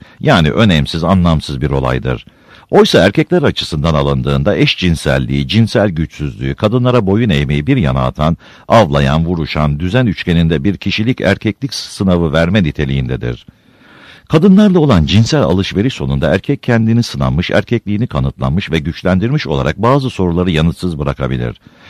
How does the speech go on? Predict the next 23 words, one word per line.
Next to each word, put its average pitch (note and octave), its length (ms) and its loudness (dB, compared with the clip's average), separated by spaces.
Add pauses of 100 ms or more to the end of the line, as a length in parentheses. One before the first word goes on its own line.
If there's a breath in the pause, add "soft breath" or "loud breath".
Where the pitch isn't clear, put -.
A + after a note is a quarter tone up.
(180 loud breath)
Bazı C#2+ 320 0
yanıtlar C#2+ 380 0
yaratabilir C3+ 600 0
ve C#3 140 2
bundan C3+ 300 0
sonra B2+ 240 -4
daha G2 180 2
güçlü, E2 400 -4
daha G#2 200 -2
sert, - 360 -2
daha A#2+ 180 2
kahramanca B2 600 0
bir G#2+ 100 0
yaşam G2 400 0
sürebilir. A1+ 640 -8 (840 soft breath)
Myler'ın C#3+ 500 6
cinsel B2+ 440 2
gazeteciliğinin C#2 760 -2
savaş G2+ 400 -2
haberlerini C2+ 580 -2
anımsatmasına D#2 840 -4
şaşmamak B1+ 580 -4
gerek, B1 280 -4